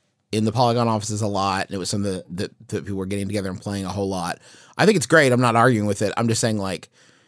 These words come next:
if you look at the sort of, like, global phenomenon and the, the,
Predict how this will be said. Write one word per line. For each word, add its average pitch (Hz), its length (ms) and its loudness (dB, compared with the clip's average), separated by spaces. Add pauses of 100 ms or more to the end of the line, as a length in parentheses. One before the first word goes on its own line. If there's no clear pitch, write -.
(140)
if 107 160 0
you 139 120 6
look 139 240 4
at 117 160 2
the 92 640 -4 (180)
sort 117 280 0
of, 101 100 -4
like, 90 280 -4
global 104 520 0
phenomenon 90 920 -4
and 92 200 -6
the, 85 300 -6
the, 92 420 -6